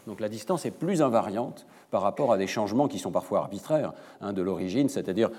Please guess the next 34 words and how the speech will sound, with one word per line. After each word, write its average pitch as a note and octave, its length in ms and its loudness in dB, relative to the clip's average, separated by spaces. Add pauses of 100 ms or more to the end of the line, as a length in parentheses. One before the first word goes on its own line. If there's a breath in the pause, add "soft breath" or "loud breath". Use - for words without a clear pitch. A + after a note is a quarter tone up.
(200 loud breath)
l'activation G#2 640 0
moyenne G#2 540 4 (240 loud breath)
qui - 100 -6
est F#2+ 60 -2
donnée G2 400 -2 (180)
par G2+ 140 2
nos G2+ 100 -2
stimuli. F2+ 480 -8 (1200)
Euh, A2+ 160 0 (100)
la B2 120 4
distance D#3 360 6
a C3 60 8
une C#3 140 8
autre D#3+ 100 2
propriété C3+ 440 2
qui F#2+ 80 -2
est F2 80 -2
extrêmement A2+ 440 0
intéressante, G2 640 -2 (260 loud breath)
c'est - 240 2
qu'elle B2+ 640 6
ne C#3 100 10
vaut C3 180 8
zéro A#2 580 4
que E3 360 8
si D#3 260 0
et B2 80 6
seulement G2+ 340 2
si - 340 0 (200 loud breath)
les A#2 140 4
vecteurs A2+ 400 2
sont B2+ 160 0
rigoureusement G#2+ 480 0
identiques. G2 560 -6